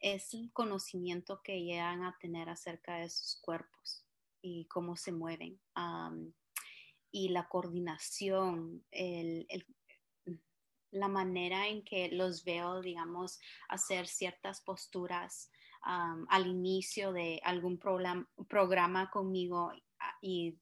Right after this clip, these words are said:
digamos, ya semanas después de estar practicando cada semana conmigo, la manera en que se mueven, am, y yo veo una gran, un, un gran cambio en ellos. Am,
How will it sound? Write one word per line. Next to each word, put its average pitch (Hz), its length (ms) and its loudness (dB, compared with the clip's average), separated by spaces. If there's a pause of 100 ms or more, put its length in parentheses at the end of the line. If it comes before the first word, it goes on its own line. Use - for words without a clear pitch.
digamos, 175 500 0
ya 175 180 -2
semanas 180 600 4
después 185 640 -4
de 170 460 -2
estar 170 340 -2
practicando 175 920 -4 (280)
cada 180 280 4
semana 165 500 0
conmigo, 175 380 -2
la 180 120 0
manera 170 340 -2
en 175 100 -4
que 180 100 -10
se - 160 -8
mueven, 185 520 2 (420)
am, 165 600 6 (360)
y 180 200 -2
yo 175 140 2
veo 180 240 4
una 185 220 4
gran, 175 720 2 (400)
un, 214 360 2
un 208 160 2
gran 175 320 8
cambio 175 460 4
en 170 140 0
ellos. 170 480 -4 (380)
Am, 175 440 4